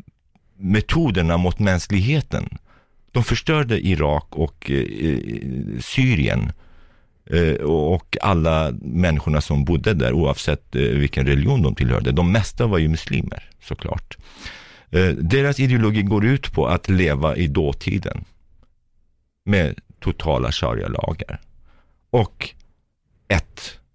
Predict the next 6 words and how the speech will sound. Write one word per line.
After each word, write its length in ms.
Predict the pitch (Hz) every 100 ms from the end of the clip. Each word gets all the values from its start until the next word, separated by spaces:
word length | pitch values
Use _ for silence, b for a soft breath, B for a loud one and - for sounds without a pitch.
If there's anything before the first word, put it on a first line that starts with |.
| _ _ _ _ _ _ _ _ _ _ _
lag 400 | 71 57 50 - - _ _ _ _ _ _ _ _ _ -
under 280 | 80 69 -
I 240 | 90 69
S, 340 | 62 - - - _ -
Islamiska 640 | 78 73 64 64 - -
staten. 420 | - 65 - -